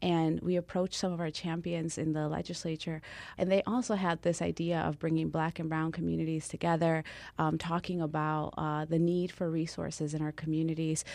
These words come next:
So we started working on it about a year ago. I've had this idea for a long time. I grew up, I'm undocumented myself. Both of my parents and my family's undocumented, and I live in a small town near Wisconsin.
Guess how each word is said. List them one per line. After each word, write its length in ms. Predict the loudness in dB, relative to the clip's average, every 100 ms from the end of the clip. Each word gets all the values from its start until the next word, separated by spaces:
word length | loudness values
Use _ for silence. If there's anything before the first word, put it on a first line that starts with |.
| -12 -12 -8
So 220 | 2 8 10
we 80 |
started 240 | 12 10 10
working 260 | 8 6
on 140 | 6 6
it 80 | 6
about 180 | 4
a 40 | 4
year 200 | 4 2
ago. 180 | 2 2
I've 200 | 2 2
had 160 | 2
this 140 | 0 -2
idea 220 | -2 -2
for 140 | -2
a 80 | 0
long 240 | 0 0
time. 300 | -2 -2 -2 -2
I 60 |
grew 180 | 0 2
up, 200 | 2 -2 -12 -4 2
I'm 140 | 4
undocumented 580 | 4 2 2 0 0 0
myself. 520 | 0 -2 -2 0 -2 -6 -10 0
Both 200 | 0 2
of 60 |
my 120 | 0 0
parents 320 | 2 2 0 -2
and 80 |
my 100 | -2
family's 380 | 0 0 0 -2
undocumented, 640 | -4 -4 -6 -6 -6 -6 0
and 100 | 4
I 40 |
live 140 | 4 2
in 100 | 0
a 40 |
small 320 | 0 0 0
town 360 | 0 0 0 0
near 180 | 0 -2
Wisconsin. 800 | -4 -4 -4 -4 -4 -4 -4